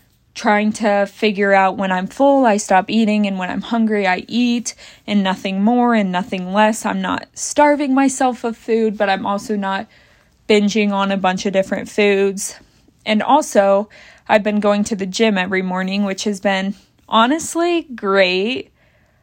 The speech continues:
I didn't realize how much of a mental cure the gym could be until I've been recently going. And it's hard, <laughs> you guys. Like, I wake up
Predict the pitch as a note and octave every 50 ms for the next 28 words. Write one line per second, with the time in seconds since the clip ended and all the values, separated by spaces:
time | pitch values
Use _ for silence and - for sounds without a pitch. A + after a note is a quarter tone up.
0 | _ _ - - A3+ A#3 B3 C4 B3+ G#3 G3+ A3 G#3+ G#3+ G#3+ G#3+ G#3 G#3 - -
1 | G#3+ G3+ G3+ G3+ G3+ F#3+ F#3+ F#3 F#3 - - - - - _ - G#3 F#3+ G3+ F#3+
2 | F#3 F3+ F3 E3+ E3+ F#3+ G#3+ - - - A#3+ A#3 A#3+ B3 A#3+ C4 C4+ - - -
3 | _ _ _ _ _ _ _ _ - - - - - A3+ G#3 G3 F#3+ F#3+ G3 G3+
4 | G#3+ A3 - _ _ _ _ _ _ _ _ - A3+ F#3+ F3+ G3+ F#3+ F#3+ G3 G#3+
5 | A#3 A3+ F#3+ F#3 - G3 F#3+ G3 G3+ G#3 G#3 - - G#3 G#3 G#3 - - G3 F#3
6 | F3+ F#3 F#3 F3+ - - _ - F#3+ F#3+ F#3 G3+ - _ - G3+ G3 F#3+ F#3 F3+
7 | F#3 F#3+ G3 G3 - G#3 F3+ - F#3+ F#3+ F#3 G3 F3+ F3 F3+ F#3+ F#3+ G3 G#3 G#3+
8 | A#3 - - _ _ _ - _ _ _ _ _ _ _ _ _ _ _ - A3+
9 | A3+ A#3 A#3 A3 G#3+ G#3 - _ _ _ - - F#4 - - - - G#3 G3+ G#3+
10 | G3 F#3 G3 G#3+ A#3+ B3+ - - C4 D4+ C#4+ A3 A#3 B3 A3+ - - A3+ G3+ G3
11 | F#3+ - - _ _ _ _ _ _ _ _ _ _ _ _ - - A3+ A#3+ B3+
12 | C#4 B3+ B3+ B3 B3+ A#3 B3 G#3+ G3+ G3+ A3+ B3 A#3+ _